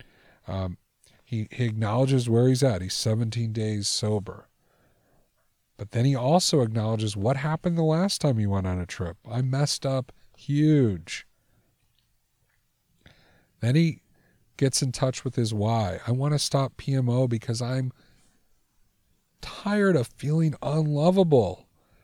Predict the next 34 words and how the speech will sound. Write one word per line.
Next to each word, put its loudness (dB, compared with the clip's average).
and -2
I 4
want 4
to 6
become 0
the 2
best -2
version 0
of 0
myself. -4
I -8
want -4
to -2
be -4
filled -4
with -6
all 0
the -2
potential -6
God 0
had 0
in -6
mind -2
when -4
he -2
created -2
me." -12
So -4
he's -2
reminding 0
himself -4
of -6
his -4
why. -6